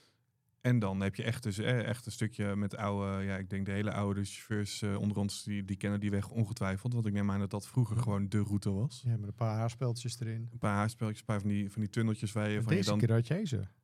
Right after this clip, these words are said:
Speaker 1: <laughs> Deze keer had ik ze.
Speaker 2: <laughs>
Speaker 1: Een paar tunneltjes waarvan je dan toch denkt van, laat ik maar in het midden gaan rijden, omdat het zo rond is. Ik weet
Speaker 2: Ja.
Speaker 1: niet of dat, dat precies vier meter hoog is. Maar, eh, dat,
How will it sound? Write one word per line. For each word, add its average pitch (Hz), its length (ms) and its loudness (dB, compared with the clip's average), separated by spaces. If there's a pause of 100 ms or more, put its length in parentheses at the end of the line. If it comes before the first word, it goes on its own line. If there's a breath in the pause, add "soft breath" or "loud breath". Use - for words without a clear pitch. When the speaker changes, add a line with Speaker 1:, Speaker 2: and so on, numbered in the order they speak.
(160)
Speaker 1:
<laughs> 123 220 8
Deze 127 240 4
keer 120 120 -2
had 120 180 4
ik 123 140 4
ze. - 120 -2
Speaker 2:
<laughs> 117 380 2
Speaker 1:
Een 127 100 8 (240 loud breath)
paar 110 120 4
tunneltjes 127 400 4
waarvan 117 300 2
je 117 80 2
dan 110 180 0
toch 117 180 -2
denkt 110 240 0
van, 107 360 0
laat 110 220 0
ik 110 80 -4
maar 107 220 0
in 104 80 0
het 101 100 2
midden 120 260 6
gaan 117 140 2
rijden, 113 320 0
omdat 117 220 0
het 113 120 -12
zo 104 220 -4 (100)
rond 117 240 4
is. 123 280 0
Ik 113 140 -4
weet 131 100 6
Speaker 2:
Ja. 139 60 6
Speaker 1:
niet 127 80 2
of 120 60 -6
dat, - 120 -2
dat 120 140 -6
precies - 300 -2
vier 120 180 4
meter 107 240 2
hoog 113 260 6
is. 139 300 -2 (840 soft breath)
Maar, 120 260 4 (420)
eh, - 80 -4 (600)
dat, 104 160 0